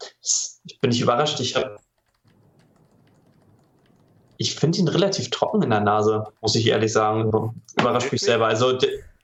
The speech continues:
Speaker 1: ja.
Speaker 2: Okay. Hm.
Speaker 1: Ja.
Speaker 2: Also ich find, man, der, das ist ja einer, äh, Herr Blätterlein, möchten Sie kurz was über den Grain erzählen oder soll ich sagen, was ich hier von der Flasche, ähm,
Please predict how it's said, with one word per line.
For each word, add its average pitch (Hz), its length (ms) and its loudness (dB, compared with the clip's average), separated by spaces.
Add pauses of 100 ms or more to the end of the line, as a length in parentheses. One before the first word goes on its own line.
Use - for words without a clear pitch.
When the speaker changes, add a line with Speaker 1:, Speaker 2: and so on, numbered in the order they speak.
(200)
Speaker 1:
ja. 120 380 0 (720)
Speaker 2:
Okay. 113 280 -16 (2250)
Hm. 113 260 -16 (1500)
Speaker 1:
Ja. 190 400 -2
Speaker 2:
Also 127 180 -10
ich 135 140 -8
find, 185 220 -12
man, 147 300 -10 (720)
der, 135 240 -6
das 139 220 -8
ist 185 120 -14
ja 156 120 -8
einer, 143 500 -10 (140)
äh, 117 160 -16 (260)
Herr 139 160 -10
Blätterlein, 156 460 -6
möchten 160 260 -12
Sie 160 160 -18
kurz 180 280 -10
was 160 160 -12
über 156 180 -12
den 147 180 -16
Grain 156 280 -10
erzählen 151 500 -10
oder 127 200 -8
soll 127 140 -12
ich 143 160 -20
sagen, 139 300 -8
was 135 140 -10
ich 135 120 -14
hier 135 120 -12
von 131 160 -14
der 120 120 -12
Flasche, 139 500 -8
ähm, 98 240 -16